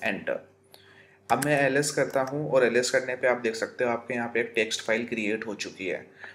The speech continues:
But same चीज़ अगर आप इसे किसी text editor के साथ open करते हैं,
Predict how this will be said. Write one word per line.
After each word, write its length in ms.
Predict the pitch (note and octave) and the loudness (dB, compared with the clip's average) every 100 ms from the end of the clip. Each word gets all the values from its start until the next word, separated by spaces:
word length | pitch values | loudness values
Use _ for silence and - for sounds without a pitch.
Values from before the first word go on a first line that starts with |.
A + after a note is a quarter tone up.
| - | 2
But 140 | D#3 D#3+ | 4 4
same 300 | - C#3 D3+ | 2 2 2
चीज़ 220 | E3+ F#3 | 2 4
अगर 180 | F3 F3 | 6 6
आप 160 | E3+ | 6
इसे 260 | E3+ E3 F3 | 2 0 0
किसी 320 | - D#3 F3+ | 0 -2 0
text 420 | F3 B2+ C3 - | 6 8 8 6
editor 340 | D#3+ D3+ D3+ D3 | 4 4 4 4
के 100 | D3 | 2
साथ 320 | D3 C3 C3 | 4 2 2
open 280 | A#2 - B2 | -2 -4 -2
करते 300 | A#2 - G#2+ | -2 0 0
हैं, 180 | F#2+ | 0